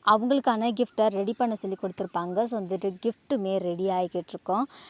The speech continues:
ரம்யா வந்து பார்த்தீங்கன்னா, ஃபோன் கால்லாம் முடிச்சுட்டு, "சரி தீபா, நம்ம ஈவினிங் மீட் பண்ணலாம்," அப்படின்னு சொல்லிட்டு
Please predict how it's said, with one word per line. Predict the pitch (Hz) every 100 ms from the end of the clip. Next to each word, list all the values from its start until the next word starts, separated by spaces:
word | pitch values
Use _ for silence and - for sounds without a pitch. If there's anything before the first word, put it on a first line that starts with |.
| -
ரம்யா | 202 226 294 349
வந்து | 302 226 233 220
பார்த்தீங்கன்னா, | 190 196 190 196 214 -
ஃபோன் | 196 214
கால்லாம் | 202 180 180 190 185
முடிச்சுட்டு, | 185 - 175 196 220
"சரி | 214 220 269
தீபா, | 247 - 220 196
நம்ம | 180 190 190 185
ஈவினிங் | 220 226 269 277 220
மீட் | 214 208
பண்ணலாம்," | 214 196 185 185 - - -
அப்படின்னு | 226 247 208 208 220 -
சொல்லிட்டு | 185 185 180 220